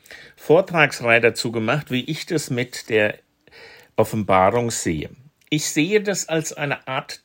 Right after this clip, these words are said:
Drehbuch an über die Endzeit. Und am Anfang wird im Grunde so wie bei Faust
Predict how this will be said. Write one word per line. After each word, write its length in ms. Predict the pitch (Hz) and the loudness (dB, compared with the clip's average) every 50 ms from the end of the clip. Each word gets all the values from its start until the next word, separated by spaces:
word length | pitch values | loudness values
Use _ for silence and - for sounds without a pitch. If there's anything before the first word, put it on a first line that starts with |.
| _ - | _ -6
Drehbuch 880 | - 104 104 127 180 285 330 330 - - 95 82 - - - - - _ | -6 -4 -2 0 2 4 4 4 2 -2 -4 -4 -6 -8 -12 -20 -8 _
an 400 | - 165 - 117 170 240 285 285 - _ _ _ _ _ _ - - - - - - - - _ _ | 0 0 0 0 -2 -6 -8 -10 -14 _ _ _ _ _ _ -20 -20 -20 -20 -20 -20 -20 -20 _ _
über 240 | 151 143 135 156 156 | 0 4 6 6 6
die 180 | 160 160 - | 6 4 2
Endzeit. 640 | 185 185 170 165 - - - - - - _ - _ _ _ _ _ - - - _ _ _ _ _ _ | 0 0 0 -2 -4 -6 -8 -10 -10 -14 _ -20 _ _ _ _ _ -20 -20 -20 _ _ _ _ _ _
Und 120 | - 107 104 | 0 2 4
am 140 | 98 95 | 4 4
Anfang 540 | 87 90 127 160 156 - 147 131 123 113 107 | 4 2 2 2 2 2 4 4 4 4 4
wird 200 | 107 113 - - | 4 4 4 4
im 140 | 123 113 104 | 2 -2 0
Grunde 420 | - 107 117 135 160 165 160 147 | 0 0 0 0 2 4 4 2
so 240 | 123 117 127 123 113 | 4 4 0 0 -2
wie 120 | 120 135 147 | -4 -6 0
bei 520 | 135 131 117 104 101 98 92 87 82 80 78 - - _ - | 4 4 6 6 6 6 4 4 2 -2 -6 -14 -20 _ -20
Faust 1000 | - - - - 78 98 147 185 185 - - - - - _ - - - - | -16 -6 -4 0 0 2 0 0 -2 -4 -6 -10 -14 -16 _ -20 -20 -20 -20